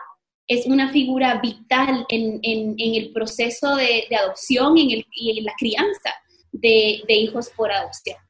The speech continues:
Yo creo que esa, esa sería como mi primera observación, que tengo otras acerca de, del rol de José y de este ejemplo bíblico.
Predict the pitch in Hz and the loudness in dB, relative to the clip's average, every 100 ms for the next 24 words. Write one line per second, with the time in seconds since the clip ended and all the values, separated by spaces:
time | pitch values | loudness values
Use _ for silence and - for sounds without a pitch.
0 | _ 247 247 285 269 269 302 254 294 311 | _ 0 2 2 2 2 2 2 0 2
1 | 269 285 247 226 226 233 226 240 277 - | 2 2 0 -4 -6 -4 -2 0 -2 -4
2 | 233 220 - 240 254 254 240 220 233 233 | -4 -4 -4 -2 -2 -4 -4 -2 0 0
3 | 233 226 - 220 220 220 240 240 214 - | -2 -6 -8 -6 -6 -2 0 0 0 -2
4 | 220 208 220 247 254 277 277 220 - 240 | -6 -4 -2 0 0 -2 -8 -10 -2 -2
5 | 330 - _ _ - 240 208 214 214 240 | -2 -12 _ _ -4 0 2 0 -2 -4
6 | 214 220 220 196 208 202 - | -4 -6 -6 -6 -8 -10 -10